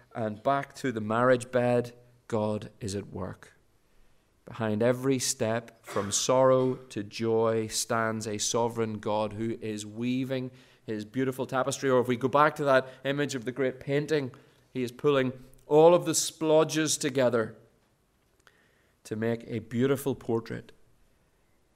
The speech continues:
for the good of his people and the praise and glory of his name. Said it a number of times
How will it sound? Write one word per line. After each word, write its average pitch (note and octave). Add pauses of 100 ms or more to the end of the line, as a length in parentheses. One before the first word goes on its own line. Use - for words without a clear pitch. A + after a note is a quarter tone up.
(380)
for -
the G#2+
good C3+
of C3
his B2
people G#2 (1040)
and G2+ (100)
the G#2+
praise B2 (160)
and G#2+
glory G2 (100)
of G#2
his G2+
name. F#2+ (1700)
Said B2
it B2
a A2+
number A2
of A2
times G#2